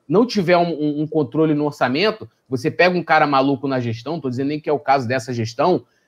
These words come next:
é, e o cara pega lá e ser totalmente irresponsável. Por isso há esse controle de ter uma, uma votação, de colocar ali. Aí lá eles preveem também quanto pode, se pode pegar de empréstimo. Ó,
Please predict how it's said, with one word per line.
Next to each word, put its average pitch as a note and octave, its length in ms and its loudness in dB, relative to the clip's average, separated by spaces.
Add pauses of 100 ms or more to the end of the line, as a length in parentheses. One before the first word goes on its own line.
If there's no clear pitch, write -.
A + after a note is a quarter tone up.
é, B2 460 2
e - 60 -4
o A3+ 80 -4
cara F3+ 200 6
pega G#3+ 320 4
lá G#3+ 140 6
e A#3 60 4
ser C4 180 0
totalmente B3+ 380 0
irresponsável. A#3+ 640 2
Por F3+ 160 2
isso G3+ 240 0
há G#3 80 8
esse G3 220 0
controle F#3 680 2 (220)
de C#3 140 -4
ter D3+ 160 2
uma, D#3 200 4
uma D3 160 2
votação, D#3+ 640 0
de C#3+ 140 -4
colocar D3 360 2
ali. D3 360 0 (120)
Aí C3 200 2
lá D#3+ 160 6
eles E3 140 -2
preveem D#3+ 340 -2
também D3+ 340 -2
quanto F3+ 280 -4
pode, D#3 240 -2
se - 80 -6
pode C#3 260 -4
pegar C3+ 220 -2
de C3 100 -4
empréstimo. D#3+ 560 0
Ó, D#3 160 2